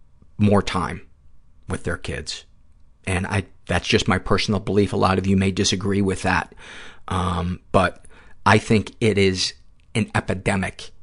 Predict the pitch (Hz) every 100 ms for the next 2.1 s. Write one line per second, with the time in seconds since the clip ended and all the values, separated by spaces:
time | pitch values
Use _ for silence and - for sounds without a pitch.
0 | - - 95 92 - 87 78 - 80 -
1 | - - - - - - 85 82 87 90
2 | -